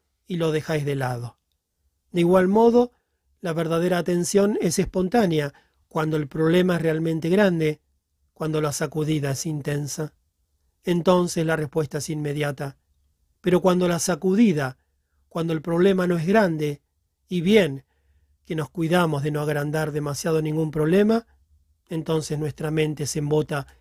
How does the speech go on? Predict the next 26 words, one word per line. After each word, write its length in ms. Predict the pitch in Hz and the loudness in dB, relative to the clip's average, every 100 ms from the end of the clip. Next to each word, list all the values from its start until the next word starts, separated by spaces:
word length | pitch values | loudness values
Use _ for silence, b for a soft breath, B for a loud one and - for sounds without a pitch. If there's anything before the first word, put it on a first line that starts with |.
| b b - | b b -8
y 140 | 156 | -6
se 140 | - 147 | -2 -4
hastía. 640 | 127 - 139 123 110 _ _ _ _ _ _ _ _ _ _ _ _ _ | -4 -8 -6 -6 -8 _ _ _ _ _ _ _ _ _ _ _ _ _
Pregunta: 720 | 196 185 180 156 143 143 139 _ _ _ _ _ _ | 2 4 4 0 -4 -8 -8 _ _ _ _ _ _
¿la 220 | 185 202 | 4 6
ocupación 720 | 214 208 165 170 165 196 196 | 6 0 -4 -4 -2 -2 0
del 140 | 185 | 0
artista, 640 | 165 160 - 151 - 143 135 | -2 -4 -6 -10 -8 -8 -6
del 260 | 165 165 | 0 2
músico, 680 | 165 165 151 - 139 151 139 _ _ | 2 0 -2 -6 -4 -6 -6 _ _
es 160 | 185 | -2
cosa 360 | - 214 - 196 | 2 0 4 4
vana? 440 | 196 214 240 262 _ _ _ _ _ _ | 4 4 2 -2 _ _ _ _ _ _
No 240 | 185 196 | 4 6
hablo 400 | 208 208 214 214 | 6 6 4 2
de 140 | 170 170 | 2 0
uno 160 | 185 175 | 0 -2
que 80 | |
se 140 | 160 170 | -4 -4
dedica 340 | 160 175 175 | 0 -2 0
al 80 | 165 | 0
arte 320 | 170 175 151 | 0 -2 0
o 160 | 160 156 | 2 2
a 60 | |
la 140 | 151 165 | 0 0
música, 580 | 240 208 165 151 143 | 0 0 -2 -4 -4